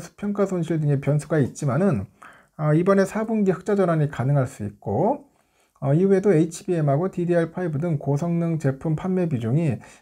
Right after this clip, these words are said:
어, 확대가 되면서 흑자 규모는 더 커질 전망이라고 해요.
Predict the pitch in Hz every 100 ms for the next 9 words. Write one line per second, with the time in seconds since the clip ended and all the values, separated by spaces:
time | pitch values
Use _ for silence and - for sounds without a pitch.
0 | _ - 101 98 185 - 170 127 117 117
1 | 117 202 240 208 - 196 180 131 110 180
2 | 214 127 - 175 170 139 170 180 156 123
3 | 117 104 95 120 160 101 147 247